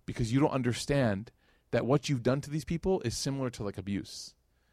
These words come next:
And now we're trying to recover. So you can't try to, you can't try to flex on them. You can't engage with them. You can't go to war with them. Like, you gotta leave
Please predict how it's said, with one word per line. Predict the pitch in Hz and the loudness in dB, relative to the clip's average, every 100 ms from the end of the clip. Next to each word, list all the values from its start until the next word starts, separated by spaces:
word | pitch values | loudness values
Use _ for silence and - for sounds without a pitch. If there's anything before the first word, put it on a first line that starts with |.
| _ _ _ _ | _ _ _ _
And | 113 110 | -4 2
now | 135 | 4
we're | 127 123 | 4 2
trying | 135 127 123 | 2 2 2
to | - | 0
recover. | 98 95 127 104 95 | -6 -2 0 0 -2
So | - | -2
you | 113 151 | 0 2
can't | - 165 - | 4 2 2
try | 147 | 2
to, | 135 110 | 2 0
you | 123 | -6
can't | 123 139 - | -2 -2 0
try | 135 | 0
to | 110 | 2
flex | 131 123 - | 2 0 -2
on | 131 | -4
them. | 131 135 139 - - - | -4 -6 -8 -16 -20 -4
You | 117 | -4
can't | 117 139 123 | 0 0 0
engage | 113 101 117 123 | -2 0 0 2
with | 123 123 | -2 -2
them. | 131 | -2
You | 117 | -2
can't | 120 143 | 0 0
go | 123 | 0
to | 107 | -2
war | 92 110 | 0 2
with | 127 120 | 4 4
them. | 139 127 | 0 0
Like, | 110 - - - | -2 -4 -20 -8
you | 127 | 6
gotta | 143 156 143 | 12 12 12
leave | 147 175 | 12 10